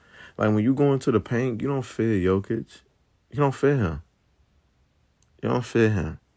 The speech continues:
You fear Shaq, 'cause like Shaq said, he will lay you out. You fear Dwight Howard, 'cause he gonna send your shot all the way in the Raptors.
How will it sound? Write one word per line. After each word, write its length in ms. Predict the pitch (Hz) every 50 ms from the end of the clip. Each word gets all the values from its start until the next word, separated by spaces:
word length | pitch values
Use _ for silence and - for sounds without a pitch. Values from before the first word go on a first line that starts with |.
| _ _ _ _ _ _ _ _ _ _ _
You 120 | - 101
fear 240 | 95 110 113 117 127
Shaq, 400 | 123 - - 104 90 87 85 - - _ _ _ _ _ _ _ _ _ _ _ _
'cause 160 | _ - 85 85
like 180 | 98 98 101
Shaq 280 | 101 - 104 107 101 95
said, 380 | - - 104 98 92 85 80 - _ _ _ - - - _
he 100 | _ 101
will 160 | 101 87 90 87
lay 180 | 90 95 98
you 240 | 110 123 131 127 110
out. 260 | 95 92 - - - _ _ _ _ _ _ _ _ _ _ _ _ _ _ _ _ _ _ _ _ _ _ _ _ _ _ _ _ _ - - - - - _
You 100 | - 85
fear 280 | 90 - - 123 120 120
Dwight 320 | 110 117 110 110 120 113
Howard, 580 | 113 107 104 104 110 107 98 90 85 - - _
'cause 180 | - 92 87 98
he 60 | 110
gonna 160 | 104 101 95
send 220 | 95 - 113 107
your 80 | 107 98
shot 260 | 98 - - 101 98
all 220 | 90 87 95 101 104
the 60 | 101
way 180 | 101 104 101 101
in 120 | 92 90
the 60 | 92
Raptors. 680 | 90 104 101 104 101 - - - - 78 - - -